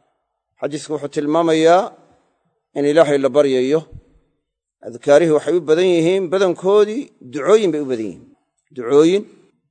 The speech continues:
ayay u badan yihiin. Maadaama addoommadii ay ducafo yihiin, oo ay taag daran yihiin, oo ay fuqara yihiin, oo cajsi iyo dacfi iyo taag darra ay jirto, waa inay ku eertaan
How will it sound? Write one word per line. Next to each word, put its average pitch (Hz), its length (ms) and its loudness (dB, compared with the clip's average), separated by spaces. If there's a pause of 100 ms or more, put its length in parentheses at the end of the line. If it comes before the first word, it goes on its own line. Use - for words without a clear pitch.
(180)
ayay 160 160 4
u 151 60 0
badan 117 200 -6
yihiin. - 180 -18 (380)
Maadaama 143 520 0
addoommadii 147 460 -2
ay 143 140 0
ducafo 143 440 -6
yihiin, 160 400 -6 (120)
oo - 100 -18
ay 123 80 -6
taag 170 300 0
daran 160 220 0
yihiin, 160 420 -2
oo 95 80 -8
ay 123 80 -4
fuqara 139 360 0
yihiin, 170 480 -2 (560)
oo 127 80 -2
cajsi 165 440 -4
iyo 143 160 0
dacfi 147 440 -4
iyo 131 120 -4
taag 139 240 -6
darra 165 280 -2
ay 190 140 0
jirto, 156 400 -8 (720)
waa 139 140 0
inay 143 180 0
ku 208 140 -8
eertaan 160 680 0